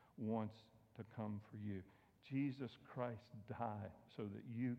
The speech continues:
could be in his heaven with him forever and ever and ever. And that's what it's all about.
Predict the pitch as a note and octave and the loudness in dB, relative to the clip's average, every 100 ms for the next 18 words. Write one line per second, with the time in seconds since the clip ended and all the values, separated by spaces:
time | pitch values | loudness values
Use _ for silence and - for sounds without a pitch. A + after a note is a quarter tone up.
0 | B2+ B2 G#2+ G2+ G#2 G2+ F#2+ F#2+ A#2+ A#2+ | -2 -6 -2 -4 -2 -2 -4 -2 -4 -4
1 | - A2+ F#2+ E2+ - - A#2 G#2+ - A2+ | -4 -2 -2 -10 -14 -10 -6 -4 -2 -2
2 | G2 - - G#2 G#2 G2 G2+ - - A#2 | -2 -8 -12 -4 -2 -2 -4 -12 -8 -4
3 | A2+ G2+ F#2 G#2 - - - G#2 E2+ E2+ | -2 -2 -4 -8 -12 -16 -6 -4 -4 -6
4 | - - - - - _ _ _ _ - | -8 -12 -14 -20 -20 _ _ _ _ -20
5 | _ - _ - - _ _ _ _ _ | _ -20 _ -20 -20 _ _ _ _ _
6 | _ _ _ _ _ _ _ _ _ _ | _ _ _ _ _ _ _ _ _ _
7 | - - _ _ A2 G#2+ G#2+ G#2 G#2+ G2 | -20 -20 _ _ -4 0 -2 -4 -6 -6
8 | - F#2+ F#2+ F#2 F2 | -6 -6 -4 -6 -8